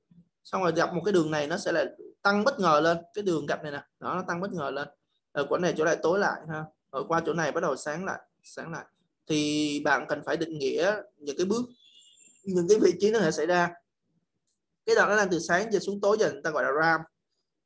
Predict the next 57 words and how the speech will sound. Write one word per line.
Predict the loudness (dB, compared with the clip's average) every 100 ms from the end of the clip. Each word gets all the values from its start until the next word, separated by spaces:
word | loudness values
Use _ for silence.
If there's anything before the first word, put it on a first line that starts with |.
| -8
Cái | 0
đoạn | 0 2
mà | -2
nó | 0 0
lập | 0 -2
tức | -6
nó | 2
lên | 2 2 -2
ngay, | -6
ngay | -4 -4
lập | -2
tức | -4
đó, | -4 -10
người | -8
ta | -4
gọi | -2
là | -2
isolate. | -2 -4 0 2 2 -2 _ _ _ _ _ _ _ _ _
Cái | -4
đoạn | -2 0
mà |
nó | 0
đều, | 2 4 4
người | 4
ta | 0
gọi | -2
là | -4 -6
flat. | 0 2 2 -2 _ _ _ _
À, | -6 -4 -6 _ _ _
cái | -8
đoạn | 0 2 2
mà | 2
nó | 0
có | 0 0
một | -2
cái, | -2 0 2
ờ, | 2 2 0
một | -4
cái | -6
nhỏ | -4 -2
nhỏ | -2 -2 0
ở | 2
đây | 2
á, | 0
một | -6
cái | -8
nốt | -4 -4 -6
nhỏ |
nhỏ | -10 -8
ở |
đây, | -4 -4
người | -6
ta | -8
gọi | -8
là | -8
thin. | -6 -6 -6 _ _ _ _ _ _ -6
À, | -2 -2